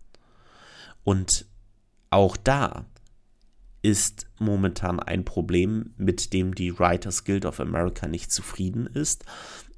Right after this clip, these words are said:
Und zwar, dass dieser Writers Room sehr klein gehalten wird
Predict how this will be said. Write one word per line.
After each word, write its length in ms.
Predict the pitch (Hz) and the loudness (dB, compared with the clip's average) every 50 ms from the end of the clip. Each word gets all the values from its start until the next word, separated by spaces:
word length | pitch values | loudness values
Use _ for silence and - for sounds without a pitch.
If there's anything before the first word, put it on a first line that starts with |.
| - | -6
Und 120 | - 87 87 | -6 -2 -2
zwar, 560 | - - - 90 87 90 98 104 107 113 113 - - - - - - _ _ _ _ - | -2 0 0 0 0 0 0 0 -2 -4 -6 -10 -20 -20 -20 -20 -20 _ _ _ _ 2
dass 640 | 92 90 85 82 - - - - - - - - - - _ _ - - _ _ _ _ _ _ _ _ - - - _ _ _ _ _ _ _ _ _ _ _ _ _ _ - | 2 2 4 4 4 8 10 12 12 10 10 6 0 -10 _ _ -20 -20 _ _ _ _ _ _ _ _ -20 -20 -20 _ _ _ _ _ _ _ _ _ _ _ _ _ _ -12
dieser 680 | - - 104 98 95 95 90 87 82 - - - - - - | -4 0 0 2 2 4 2 2 2 0 -2 -4 -6 -6 -4
Writers 800 | - 90 90 90 90 90 113 151 147 - - 104 85 - - - - | -2 0 4 4 4 4 4 2 2 0 0 0 0 -2 -4 -4 -2
Room 420 | 90 85 90 90 95 95 98 98 - - | 0 0 0 0 -2 -4 -6 -10 -10 -8
sehr 440 | - 85 90 101 98 95 98 104 113 | -4 0 2 2 4 4 2 2 -2
klein 520 | 113 - - - 104 95 101 120 127 123 - | -4 -4 0 2 2 4 4 4 4 2 2
gehalten 540 | - - - - - - - - 90 82 | 0 0 -2 -2 -4 -4 -4 -6 -6 -2
wird 300 | - 85 85 - - - | 0 -2 -2 -2 -4 -8